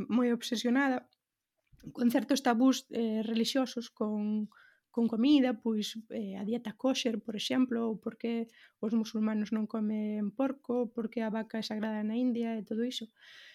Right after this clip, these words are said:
Eh, un verán tamén chegou a min, por recomendación de un amigo meu, un libro que tamén cambiou bastante a miña visión do mundo e das culturas, que se chama, eh, Good to Eat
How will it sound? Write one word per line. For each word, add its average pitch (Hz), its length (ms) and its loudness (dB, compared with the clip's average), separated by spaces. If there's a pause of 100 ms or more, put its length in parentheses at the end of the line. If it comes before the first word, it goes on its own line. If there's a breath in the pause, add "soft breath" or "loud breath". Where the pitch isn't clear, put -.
(280 loud breath)
Eh, 233 720 0
un 269 160 8
verán 302 340 6
tamén 254 300 4
chegou 262 260 4
a 269 80 4
min, 277 300 6
por 233 160 -2
recomendación 226 640 2
de 226 460 0
un 233 100 2
amigo 233 300 2
meu, 285 340 4
un 233 220 4
libro 247 320 2
que 214 480 -4 (420)
tamén 226 380 -2 (260)
cambiou 233 320 2
bastante 226 800 0 (140)
a 226 100 -4
miña 233 300 6
visión 240 320 4
do 254 80 8
mundo 269 400 6 (560 loud breath)
e 226 340 4
das 214 220 -2
culturas, 269 500 0 (240 soft breath)
que - 80 -4
se 240 160 -2
chama, 247 480 2
eh, 226 380 -2
Good 269 240 2
to 240 100 2
Eat 214 220 -2